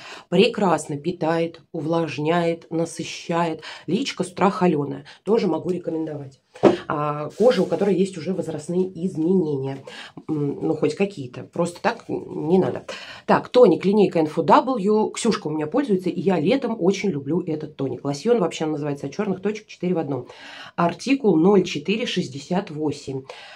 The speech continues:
А, эм, он как, такое ощущение, как будто содержит ментол. И вот на жару протереть лицо с этим тоником очень-очень приятно. Идёт такой эффект охлаждения.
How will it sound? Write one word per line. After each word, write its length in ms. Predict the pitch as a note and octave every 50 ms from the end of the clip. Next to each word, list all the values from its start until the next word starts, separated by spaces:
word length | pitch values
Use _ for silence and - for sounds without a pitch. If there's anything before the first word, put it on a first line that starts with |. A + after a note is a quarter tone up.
| - - -
А, 220 | - E3 D3 D3 -
эм, 260 | - E3 D#3+ D#3 D#3+ -
он 120 | G3+ A3+ A#3
как, 200 | A#3+ A3 G#3+ -
такое 200 | A3 A3 A3+ G#3+
ощущение, 260 | G#3+ - D#4 D#4+ -
как 120 | F#3 D3+
будто 160 | F3 G#3 -
содержит 400 | - - F3 D#3+ A3+ A#3+ G#3 F#3+
ментол. 420 | F#3+ F3+ G#3+ G#3+ G#3+ G3+ E3+ C#3+ C#3
И 120 | - D3+ C#3+
вот 180 | F3+ G3 -
на 100 | E3+ F3+
жару 300 | F3+ F3+ F3+ G3 B3+ D#4
протереть 560 | - - F#3+ F#3 F3+ - F#3 F#3 A3 G3+ -
лицо 240 | D3+ F3+ - - F#3
с 100 | F3 -
этим 220 | E3+ D#3+ - D3+ C#3+
тоником 360 | - C4+ C#4+ C#3 - D#3+ D3+ F#3
очень-очень 460 | G3+ A3 - D3+ D3+ F#3 F3+ - -
приятно. 400 | F#3 E3 C3+ C#3+ C#3 C3+ C#3 C3+
Идёт 300 | - - D3 F#3+ C#3+ -
такой 240 | F3+ - - F3+ -
эффект 280 | - F3+ F#3 - -
охлаждения. 560 | C3+ - - D#3+ E3 D#3 D3 D3 C3+ B2+ C3